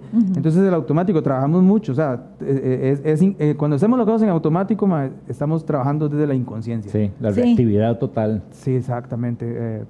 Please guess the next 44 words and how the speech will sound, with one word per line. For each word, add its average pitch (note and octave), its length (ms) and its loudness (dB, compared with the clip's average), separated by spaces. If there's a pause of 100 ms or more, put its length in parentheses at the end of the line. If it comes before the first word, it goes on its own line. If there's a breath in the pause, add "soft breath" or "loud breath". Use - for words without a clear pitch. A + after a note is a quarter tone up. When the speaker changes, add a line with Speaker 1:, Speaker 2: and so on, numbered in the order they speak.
(120)
Speaker 2:
siendo, C#3+ 580 -2 (420)
ma, C#3 240 -2
no C3+ 120 -2
sé, C3 180 -4
cavernícolas, A#2+ 580 -4
ma, G#2+ 200 -10 (320)
lo B2 100 -10
que, B2 140 -6
Speaker 1:
Sí. G#3+ 100 2
Speaker 2:
lo G#3 140 2
que, C3+ 80 -4
lo C3 120 -2
que C3 100 -4
nos B2+ 100 -2
metieron F#3 360 0
en E3+ 60 2
la D3 80 0
genética, F#3+ 460 0 (760)
fluyendo D3 560 0
mal, C#3 340 0
digamos. A#2 420 -4 (600 loud breath)
Entonces D3 400 2
es F3 100 4
bueno F#3 340 2
pensar E3 380 2
siempre, F#3 380 2
ma, B2 280 2
eh, A#2+ 640 -4 (360)
Speaker 1:
Sí, - 100 -10
Speaker 2:
hay D#3 60 2
un F3 60 2
Speaker 1:
estar, G#3+ 300 -2
estar A3 340 -4 (100)
examinando B3 720 0
qué B3+ 80 -4
estoy C4 220 -4
haciendo C4+ 320 -2
y - 20 -4
por - 140 -6
Speaker 2:
Sí. E3+ 80 -4
Speaker 1:
qué D3+ 80 0
estoy A#3 220 -2
haciendo G3 320 -2
esto. E3 280 -6